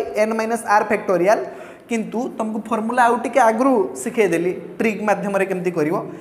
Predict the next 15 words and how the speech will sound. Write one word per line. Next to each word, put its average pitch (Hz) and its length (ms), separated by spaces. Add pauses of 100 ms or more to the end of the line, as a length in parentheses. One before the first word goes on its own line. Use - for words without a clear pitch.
(140)
ଏଇ 202 80 (100)
ଫାଇଭ୍କୁ 240 460 (160)
four 254 360
time 247 200
extend 226 600
କର 220 160
ପଛ 202 300
ଆଡ଼କୁ, 135 320 (580)
ମାନେ 165 140 (160)
ଫାଇଭ୍ 196 420
ଇଣ୍ଟୁ 175 340 (720)
ଫୋର୍ 226 280
ଇଣ୍ଟୁ 170 360 (200)
ଥ୍ରୀ 185 160 (120)
ଇଣ୍ଟୁ 185 260